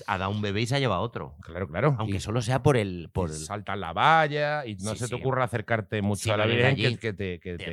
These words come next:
Speaker 1: revientan.
Speaker 2: cae una hostia que flipas.
Speaker 1: Te caen hostias.
Speaker 2: Yo nací el día del Rocío.
Speaker 1: Claro, porque solo pueden los mandalorianos.
Speaker 2: Esa, eh, claro, efectivamente,
Speaker 1: Solo
Speaker 2: solo
Speaker 1: los
Speaker 2: pueden
Speaker 1: mandalorianos.
Speaker 2: los almontianos.
Speaker 1: Claro. <laughs> A ver si va a ser
Speaker 2: Cuidado que yo veo,
Speaker 1: Tiriri,
Speaker 2: yo veo similitudes, ¿eh?
Speaker 1: tiriri.
Speaker 2: Y aquí esto es el camino que yo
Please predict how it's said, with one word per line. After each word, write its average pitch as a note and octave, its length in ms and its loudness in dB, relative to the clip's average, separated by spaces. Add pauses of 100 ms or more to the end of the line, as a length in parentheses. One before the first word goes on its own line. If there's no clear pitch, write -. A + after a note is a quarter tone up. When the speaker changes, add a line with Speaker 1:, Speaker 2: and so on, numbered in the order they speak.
Speaker 1:
revientan. D#2 280 -2
Speaker 2:
cae G#2 200 2
una A#2 200 2
hostia B2 260 2
que A#2 120 0
flipas. A#2 480 -2
Speaker 1:
Te F#2+ 100 -6
caen A#2 220 -2
hostias. G#2+ 560 -6
Speaker 2:
Yo A2+ 140 -2
nací B2+ 220 2
el C#3+ 120 2
día C3 140 2
del A#2+ 120 2
Rocío. G#2 300 -2
Speaker 1:
Claro, G#2 220 2
porque A#2 180 -2
solo G2 240 -2
pueden G#2 260 2
los B2+ 80 4
mandalorianos. A2+ 840 4
Speaker 2:
Esa, - 260 -10
eh, F#2 100 -6
claro, G#2 260 -4
efectivamente, C#3 600 4
Speaker 1:
Solo C#3 160 10
Speaker 2:
solo - 100 10
Speaker 1:
los C#3+ 80 8
Speaker 2:
pueden C#3+ 200 8
Speaker 1:
mandalorianos. A2+ 640 0
Speaker 2:
los A#2 180 4
almontianos. A#2 680 4 (280)
Speaker 1:
Claro. G2 420 -4
<laughs> C#3+ 500 4
A G#2 120 0
ver G#2 140 -4
si - 160 -8
va C#3 80 -2
a C3 40 -4
ser F#2+ 720 2 (140)
Speaker 2:
Cuidado G2+ 260 4
que B2+ 140 2
yo A#2 120 -4
veo, C3+ 140 2
Speaker 1:
Tiriri, A#2 280 6
Speaker 2:
yo G2+ 100 6
veo A#2+ 100 8
similitudes, - 600 8
¿eh? C3 100 6
Speaker 1:
tiriri. A#2+ 560 6
Speaker 2:
Y - 20 8
aquí B2+ 180 8
esto F#3 180 10
es F#3 40 12
el F#3 60 10
camino F#3 400 12
que G3 140 12
yo G#3 260 12